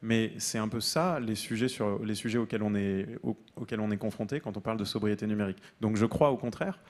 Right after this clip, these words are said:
que si on prend en compte ces contraintes-là, qui sont des contraintes d'économie d'usage et plus juste d'acquisition de « j'ai le matériel et puis, euh, je le garde rien que pour moi pendant tout son cycle de vie », euh, mais au contraire, je vais chercher à le rallonger le plus possible. Là, c'est des contraintes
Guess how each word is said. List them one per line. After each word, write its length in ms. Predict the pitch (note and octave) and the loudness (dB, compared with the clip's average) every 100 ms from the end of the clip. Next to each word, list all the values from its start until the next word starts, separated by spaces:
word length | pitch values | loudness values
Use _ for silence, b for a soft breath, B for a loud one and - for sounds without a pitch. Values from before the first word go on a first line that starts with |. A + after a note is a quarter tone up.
| B B - | B B -6
que 80 | G#2+ | -2
si 400 | - - - F3+ | 0 0 2 4
on 240 | E3+ D#3+ | 2 0
prend 180 | - C#3 | 0 0
en 60 | |
compte 180 | C3+ C3+ | 0 -2
ces 160 | C3 A#2+ | -2 -2
contraintes-là, 560 | A#2 G#2+ A2 G#2 D3+ G#3+ - B B _ | -4 -4 -4 0 0 -2 -16 B B _
qui 100 | - | -12
sont 140 | G#2+ | -4
des 80 | A2 | -2
contraintes 320 | G#2+ G#2+ A#2+ | -2 -2 0
d'économie 420 | A2 G#2 G#2+ A2 G#2+ | 0 2 2 2 0
d'usage 440 | G#2+ A2 B2 A2+ | 0 2 4 4
et 40 | |
plus 180 | G2 A2+ | 2 2
juste 240 | A2 A2 G#2 | 2 2 4
d'acquisition 680 | G2+ - G3+ G3+ - A#2+ | 4 4 2 2 0 0
de « 200 | G#2 F#2 F2+ - | 0 -2 -6 -6
j'ai 160 | G2 G#2 | -2 0
le 60 | |
matériel 460 | G2+ G2+ G#2 A2 A2 | 0 0 0 0 -2
et 40 | |
puis, 260 | F#2+ G2+ F#2+ F2 B B B B - | -4 -6 -8 -10 B B B B -4
euh, 160 | G2 | -2
je 100 | F2+ | 0
le 60 | G2 | 0
garde 220 | A2 G#2 | 2 2
rien 240 | F#2 G#2+ A#2+ | 2 0 0
que 60 | |
pour 180 | A2+ A2 | 0 -2
moi 180 | A2+ A2+ | 0 -2
pendant 220 | G2+ F#2 | -2 -4
tout 120 | - | -4
son 140 | A2 G#2+ | -2 -2
cycle 280 | A2 - | -2 0
de 80 | G2 | 2
vie », 180 | F#2+ C3 - B B B B B - | 2 0 -4 B B B B B -4
euh, 180 | G2 F#2+ | 0 0
mais 260 | F#2+ F#2 G2+ | 0 -4 -4
au 100 | A#2 | -4
contraire, 320 | B2+ A2+ B2 | -4 -4 -2
je 80 | A2+ | -2
vais 60 | G2+ | -4
chercher 260 | A2 - | -4 -2
à 60 | F#2+ | -2
le 60 | |
rallonger 380 | F#2+ A#2 A#2 A2 | 2 2 4 2
le 60 | G2+ | 0
plus 180 | - F#2 | -4 -6
possible. 360 | G2+ - D#3+ A#2 | -4 -4 -4 2
Là, 180 | A#2+ | 2
c'est 200 | D3+ - | 2 -2
des 240 | G#2 G2+ F#2+ | -2 -2 -2
contraintes 540 | - B2 - D3 - | -2 -4 -4 -8 -8